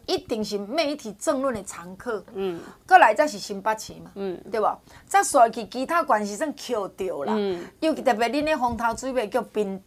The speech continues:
Speaker 1: 东啦。<laughs> 若要来讲一个屏东的议员，莫讲立委啦吼，
Speaker 2: 嗯。
Speaker 1: 当立委是大，大叫伊来台北市。立委伊的即个服务，伊的即个上班地点就伫咧台北市，伊要去上政论还方便吼。
Speaker 2: 是。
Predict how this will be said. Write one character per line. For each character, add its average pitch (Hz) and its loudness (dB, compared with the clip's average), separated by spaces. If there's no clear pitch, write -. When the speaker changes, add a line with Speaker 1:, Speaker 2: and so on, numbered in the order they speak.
Speaker 1:
东 196 2
啦。 190 -12
<laughs> - -8
若 262 0
要 320 8
来 349 10
讲 370 0
一 - -4
个 247 2
屏 277 0
东 359 8
的 285 0
议 208 -6
员， 196 4
莫 320 2
讲 320 2
立 262 0
委 277 0
啦 220 0
吼， 214 -2
Speaker 2:
嗯。 196 -2
Speaker 1:
当 247 0
立 226 -4
委 285 0
是 214 -4
大， 185 0
大 190 -2
叫 220 -4
伊 214 -2
来 185 -4
台 185 -4
北 240 4
市。 214 -4
立 269 0
委 381 6
伊 294 4
的 214 4
即 339 -2
个 294 6
服 233 -2
务， 202 -2
伊 277 2
的 240 4
即 311 0
个 240 4
上 226 2
班 247 4
地 226 4
点 262 2
就 202 -4
伫 190 -16
咧 196 -2
台 202 -4
北 190 -4
市， 202 -2
伊 233 -4
要 277 4
去 285 -2
上 190 -10
政 240 -2
论 226 -4
还 190 -6
方 190 -2
便 208 -2
吼。 190 -6
Speaker 2:
是。 151 -10